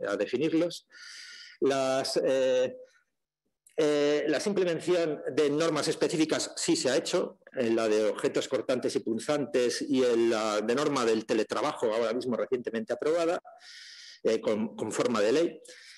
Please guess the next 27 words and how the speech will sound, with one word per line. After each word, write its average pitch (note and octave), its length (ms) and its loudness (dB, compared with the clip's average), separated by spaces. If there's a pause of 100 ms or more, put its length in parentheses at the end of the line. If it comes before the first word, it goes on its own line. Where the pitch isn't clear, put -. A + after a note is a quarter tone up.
(140)
Y D#3 120 4
la E3+ 100 2
regulación E3 600 2 (100)
de D3+ 160 2
algunos E3 280 2
riesgos E3 220 2
psicosociales, D#3 520 0
pues - 180 -2
el A#2 80 2
acoso - 260 0
discriminatorio, C#3 720 2
pues - 140 -6
sí, - 200 -2
eso A#2 220 0
está B2+ 240 -2
en B2 80 2
las G#2+ 100 0
directivas D3+ 600 0
y A2+ 80 2
está C3+ 220 0
en B2 100 2
nuestra A#2 280 0
ley B2 160 2
que B2 120 0
las A2 180 -2
ha A#2 80 -2
traspuesto. - 560 -8